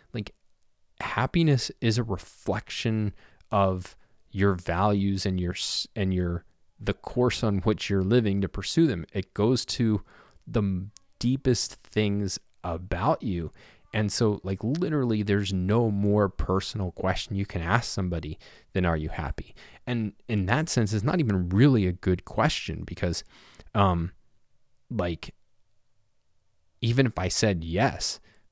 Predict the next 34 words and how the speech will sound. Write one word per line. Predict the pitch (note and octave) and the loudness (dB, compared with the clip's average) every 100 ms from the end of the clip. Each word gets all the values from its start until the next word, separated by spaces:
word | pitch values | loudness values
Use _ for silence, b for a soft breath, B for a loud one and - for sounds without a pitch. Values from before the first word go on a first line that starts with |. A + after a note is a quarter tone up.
| - | -2
like, | G#2 | 0
who | - - G#3 | 2 2 4
should | - G3 | 4 0
believe | F3 E3+ F#3+ | 0 0 0
me | F#3 F#2 | 2 0
if | F#2 - | -2 -2
you're | B2+ | -2
trying | - - C3 | -2 0 0
to | B2+ | 2
be | A2+ | 2
a | F2+ | 0
charlatan | - G#2+ D3+ A#2 - G2+ | 2 2 2 0 0 -2
and | F#2 - | -2 0
put | G#2+ | 2
over | G2+ G2 G2 F#2 | 2 2 0 -2
kind | G2+ | 0
of | F#2+ F#2 | -2 -2
like, | F2 - | -4 -2
"Here's | G2+ F#2 | -2 -2
my | F2+ | -2
snake | - - F#2+ F2+ - | -2 0 -2 -2 -2
oil | F#2+ F#2 | -2 -2
for | - F#2 | -4 -2
happiness"? | G#2+ - E2 F2+ - B B | 0 2 0 -4 -8 B B
Yeah, | - | -6
of | - - | -6 -4
course | D3+ D3+ | -2 -2
you're | - | -2
gonna | G2 F#2 | -2 -2
say, | G2+ | -2
"Oh, | D#3+ - | -2 0
yeah, | F#2+ F2+ | 0 -2
I'm | E2 E2 | -2 -2
happy." | F2+ - | -4 -4